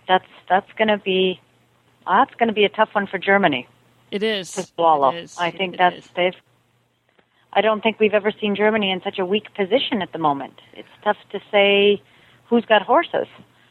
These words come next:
Speaker 1: but these guys have got two and three horses apiece almost. Between Edward Gall and, and Hans-Peter Minderhout, his
Speaker 2: Yeah.
Speaker 1: friend, and then Cornelissen, and
Speaker 2: Yep.
Speaker 1: then we have,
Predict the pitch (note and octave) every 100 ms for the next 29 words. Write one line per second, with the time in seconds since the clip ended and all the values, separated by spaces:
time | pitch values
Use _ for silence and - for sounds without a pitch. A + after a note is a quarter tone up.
0 | _ _ F#3+ F3+ - C4 C#4+ - D#3+ E3+
1 | F#3 - F3+ - - A3 G#3+ E4+ D4 F#3
2 | - D3 C#3+ - D#3+ C#3+ D3 C#3+ A#2+ -
3 | - - _ _ _ - - A3 G#3 A#3+
4 | B3+ A#3 A3+ A3 A3 G3 F#3 F3 F3 G#3+
5 | A3 - G#3 F#3+ G3+ G#3 E3 E3 - _
6 | - E3 - G3+ B3+ - _ _ A3+ F3+
7 | E3+ A3 - _ _ _ _ _ _ _
8 | _ _ _ F#3 F#3 F3+ F#3 F3+ F3+ F3+
9 | F#3+ F#3+ A3 A3+ - E3 F3+ B3 - -
10 | _ _ _ _ _ _ _ _ _ _
11 | _ E3+ E3+ F3 F3+ F#3 F#3 F3+ E3+ F#3
12 | F3+ E3+